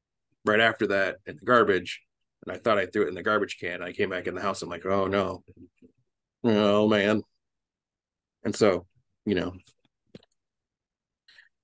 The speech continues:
Claire was like, "Oh, really?" She was like, like, literally like, "Oh, look what I found." And she's like, "Oh, you serious?" I was like, "Yeah." She's like, "I knew it was in there." But we literally looked for, like, a good hour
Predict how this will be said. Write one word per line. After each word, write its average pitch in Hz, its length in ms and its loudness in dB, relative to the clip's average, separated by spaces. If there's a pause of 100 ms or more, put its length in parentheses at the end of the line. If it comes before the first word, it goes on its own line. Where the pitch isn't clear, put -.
(160)
Claire 135 160 6
was 104 120 4
like, 98 160 4
"Oh, 113 300 4
really?" 123 440 6 (560)
She - 120 4
was 123 80 8
like, 117 120 6
like, 110 300 4
literally 113 220 6
like, 104 120 0
"Oh, 185 140 4
look 180 160 0
what 156 80 2
I 285 120 4
found." 90 360 -4
And 185 100 -12
she's 104 160 -8
like, 90 160 -12
"Oh, 90 420 -8 (180)
you 95 120 -12
serious?" 104 640 2 (100)
I - 60 -8
was 92 80 -8
like, 95 120 -4
"Yeah." 143 280 4 (680)
She's 98 100 -2
like, 101 100 0
"I 110 60 4
knew 165 160 8
it 240 60 8
was 151 160 8
in 135 100 4
there." 143 300 0 (600)
But 117 80 2
we 156 80 8
literally 165 260 8
looked 139 420 4 (880)
for, 120 100 0
like, 110 60 2
a 110 60 2
good 113 200 0
hour 101 460 -4